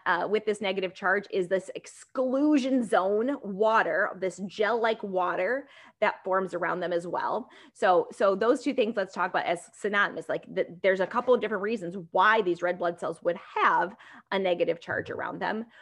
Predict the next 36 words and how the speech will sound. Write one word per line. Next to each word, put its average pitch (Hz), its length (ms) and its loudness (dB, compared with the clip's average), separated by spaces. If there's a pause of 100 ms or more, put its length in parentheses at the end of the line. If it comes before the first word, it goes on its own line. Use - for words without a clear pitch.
(180)
but 226 280 0
they 247 160 6
need 233 800 0 (280)
a 185 80 2
negative 160 420 -2
charge - 320 -6
around 139 240 -8
them. - 140 -16 (1000)
Picture 330 360 -2
what 247 220 4
happens 170 800 -4
when 185 260 0
two 269 400 -2
negative 196 580 -2 (120)
ends 175 340 -4 (120)
of 180 100 -2
a 175 60 0
magnet 170 500 -4
try 175 260 -2
to 165 80 -2
meet. 160 280 -10
So 196 80 0
I've 175 80 0
got - 140 -2
two 330 140 2
different 330 200 0
magnets. 220 460 -2
I'm 190 140 -2
gonna 175 220 -4 (180)
face 262 240 4
them 240 220 0
so 226 140 -4
that 180 180 -2
the 180 80 -2
negative 208 520 0
parts 202 340 -4